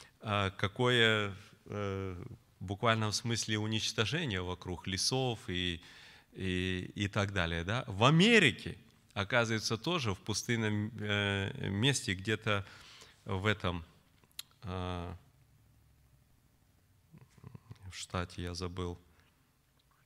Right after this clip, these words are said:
в Неваде, тоже падал метеорит где-то несколько десятков лет назад, и тоже,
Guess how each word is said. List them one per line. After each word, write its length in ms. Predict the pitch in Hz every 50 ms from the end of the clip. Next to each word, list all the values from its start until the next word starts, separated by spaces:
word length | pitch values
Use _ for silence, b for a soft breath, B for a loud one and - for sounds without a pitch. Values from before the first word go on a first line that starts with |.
| _ - - -
в 160 | 113 98 113
Неваде, 500 | 117 127 135 156 143 113 87 80 87 - - - - _ _ _ _ _ _ _ _ _ _ _ _
тоже 340 | - 180 202 190 151 131 90
падал 460 | - - - 110 104 98 98 98 98
метеорит 640 | 98 101 104 98 - 110 107 110 120 120 110 - - - -
где-то 640 | 101 92 92 98 101 95 - - 95 92 90 87 95 95 -
несколько 500 | - 95 101 104 95 - 104 95 - 95
десятков 580 | 92 101 95 - - 98 92 - - 98 95 98
лет 260 | 98 98 95 - -
назад, 380 | 104 104 104 123 147 156 151 - B B B B B B B B B
и 100 | 110 95
тоже, 540 | - - - 175 185 170 123 104 87 -